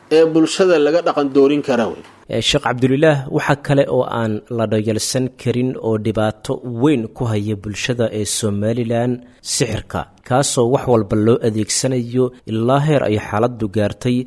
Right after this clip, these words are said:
Speaker 2: in dad lagu dilo. Eh, su-aashu waxay tahay marka, maxay shareecada Islaamku ka qabtaa sixirka? Muxuuse yahay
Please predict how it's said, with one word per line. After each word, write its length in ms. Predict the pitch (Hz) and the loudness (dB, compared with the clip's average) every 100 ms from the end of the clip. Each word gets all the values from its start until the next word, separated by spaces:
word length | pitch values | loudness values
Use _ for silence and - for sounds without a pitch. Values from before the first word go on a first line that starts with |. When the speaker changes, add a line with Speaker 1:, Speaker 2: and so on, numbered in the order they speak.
| - - | -6 -2
Speaker 2:
in 100 | 147 | 0
dad 160 | 147 123 | 0 0
lagu 220 | 107 107 | -2 -2
dilo. 240 | 98 92 71 _ _ | -4 -6 -8 _ _
Eh, 160 | - 123 | -2 -2
su-aashu 360 | - 165 - 165 | 0 0 2 0
waxay 240 | 143 113 | 0 -2
tahay 160 | - 110 | -2 -2
marka, 360 | 127 120 131 127 - - - | -2 -4 -4 -4 -6 -20 -10
maxay 340 | 101 - 135 117 | -8 0 0 0
shareecada 500 | - 113 107 120 120 | -2 -2 0 -2 -2
Islaamku 540 | - 127 123 110 - | -4 -2 0 -2 -6
ka 140 | - 123 | -8 -6
qabtaa 480 | 113 - - 113 120 - | -6 -8 -6 -4 -4 -6
sixirka? 600 | - - - 113 - 131 127 - - | -6 -6 -6 -8 -4 -2 -2 -4 -10
Muxuuse 440 | - 113 113 - | -4 -2 0 0
yahay 320 | 127 110 113 | 0 2 0